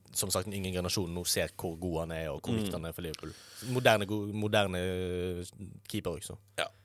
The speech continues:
Speaker 2: Jeg må jo selvfølgelig ha David De Gea. Han har jo vært, eh, første keeper for United siden tjue elleve.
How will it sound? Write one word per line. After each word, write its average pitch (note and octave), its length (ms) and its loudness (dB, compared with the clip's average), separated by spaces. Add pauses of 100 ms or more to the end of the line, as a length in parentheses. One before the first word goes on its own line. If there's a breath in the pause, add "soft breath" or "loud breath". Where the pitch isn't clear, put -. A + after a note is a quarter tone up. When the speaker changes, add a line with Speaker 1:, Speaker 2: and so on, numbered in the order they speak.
Speaker 2:
Jeg A#2+ 80 10
må B2 160 12
jo A2+ 140 6
selvfølgelig G#2+ 240 8
ha G2 680 10
David G2 240 6
De G2 80 6
Gea. G2+ 320 4
Han A#2 160 -2
har G#2+ 220 4
jo F2 80 2
vært, - 440 -4
eh, G2 260 6
første - 380 -2
keeper G#2 240 -4
for G#2 120 2
United G2 320 2
siden G2 180 0
tjue G#2 240 6
elleve. G2+ 340 6